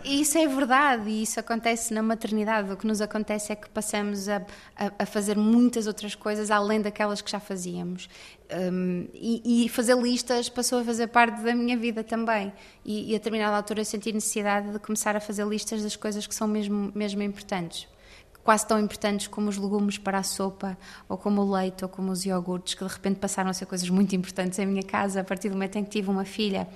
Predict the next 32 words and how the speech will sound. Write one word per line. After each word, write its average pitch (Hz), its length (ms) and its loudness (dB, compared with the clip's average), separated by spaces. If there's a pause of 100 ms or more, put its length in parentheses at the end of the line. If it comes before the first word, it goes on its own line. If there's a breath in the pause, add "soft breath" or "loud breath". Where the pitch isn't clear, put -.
Não 208 100 0
é 196 60 6
por 202 140 -2
acaso 202 340 0
que - 80 -6
esta 196 200 -2
lista 208 560 0 (640 loud breath)
encerra 202 560 0
o 190 120 -2
livro. 185 460 0 (640 soft breath)
É 185 80 -2
também 202 360 2
para 202 180 -2
que - 140 -6
eu 208 60 2
me 202 100 2
lembre 202 520 2 (360 soft breath)
de 196 100 -2
como 214 220 2
as 196 80 0
coisas 196 340 0
mudam, 202 500 0 (460 soft breath)
hum, 185 600 -2 (340)
mas 202 260 4
de 190 140 -4
que - 180 -10
está - 200 0
tudo 208 280 -4
bem, 208 240 -2 (340)
<laughs> 190 360 -2
faz - 240 -6
parte. - 440 -8